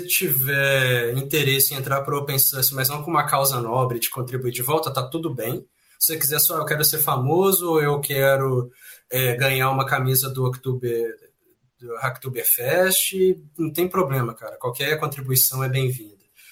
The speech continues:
E também, claro, ajuda em processo seletivo de emprego e tal. Tipo, eu hoje, quando eu vou fazer alguma entrevista de emprego,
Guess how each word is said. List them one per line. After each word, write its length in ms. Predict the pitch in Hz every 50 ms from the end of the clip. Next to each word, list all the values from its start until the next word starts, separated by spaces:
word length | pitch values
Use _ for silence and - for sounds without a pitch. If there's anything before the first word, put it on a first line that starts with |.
| - - - - - _ -
E 100 | 160 151
também, 320 | 151 160 156 156 165 170
claro, 260 | 170 - 180 160 143 143
ajuda 560 | 143 147 131 143 139 151 151 151 170 165 165
em 180 | 165 160 160 156
processo 340 | 160 160 156 - 156 - -
seletivo 480 | - 156 156 151 - - 170 139 131 123
de 120 | 127 127
emprego 460 | 127 123 131 127 135 135 131 120 120
e 40 | 120
tal. 220 | - 123 120 113 -
Tipo, 240 | - - - 139 135
eu 140 | 143 156 160
hoje, 260 | 156 151 151 147 -
quando 160 | - 156 151
eu 80 | 151 143
vou 360 | 143 147 143 143 143 139 - - -
fazer 180 | - - 135 139
alguma 180 | 135 131 131
entrevista 320 | - - 131 123 123 - 127
de 100 | 135 147
emprego, 560 | 147 - 160 147 147 156 170 175 214 233